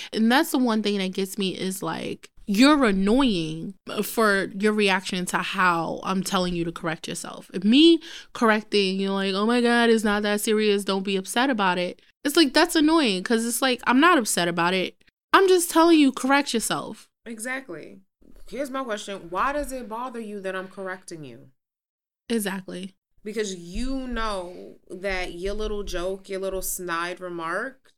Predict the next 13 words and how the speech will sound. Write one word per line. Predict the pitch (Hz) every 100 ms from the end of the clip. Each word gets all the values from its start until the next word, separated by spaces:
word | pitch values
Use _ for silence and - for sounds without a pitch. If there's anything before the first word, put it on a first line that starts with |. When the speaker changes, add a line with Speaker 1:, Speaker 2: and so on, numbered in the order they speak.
| _ _ _ _
Speaker 2:
is | 302 277
disrespectful. | 220 233 - 202 - 160 160 - - - - _ _ 233
Speaker 1:
Yeah. | 202 - 208 -
Speaker 2:
I'm | 392
not | 427 392
sitting | - 294 247
here | 247 226 202
and | 190
saying | - 196 190 180
that | 170 165
people | 202 190 180
can't | 170 175 156
joke. | 151 139 76